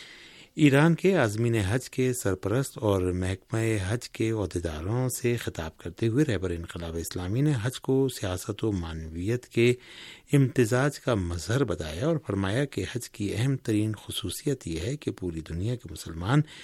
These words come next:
ایک ہی وقت میں ایک جا اکٹھا ہوتے ہیں۔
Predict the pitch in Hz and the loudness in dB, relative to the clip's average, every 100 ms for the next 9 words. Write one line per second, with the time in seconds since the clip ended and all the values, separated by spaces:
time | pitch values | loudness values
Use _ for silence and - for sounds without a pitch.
0 | - - 151 156 151 - 120 98 131 - | -20 0 6 8 6 2 2 2 0 0
1 | 120 135 143 - _ - 120 131 135 - | -2 0 -2 -6 _ -2 2 2 0 -8
2 | - 101 92 _ _ - 104 104 117 - | -10 -8 -10 _ _ -4 -2 -2 -6 -14
3 | - - _ - 131 123 - 82 80 - | -20 -20 _ -2 0 -2 -4 -8 -8 -10
4 | - 117 - 82 101 92 | -2 -2 -2 -6 -4 -4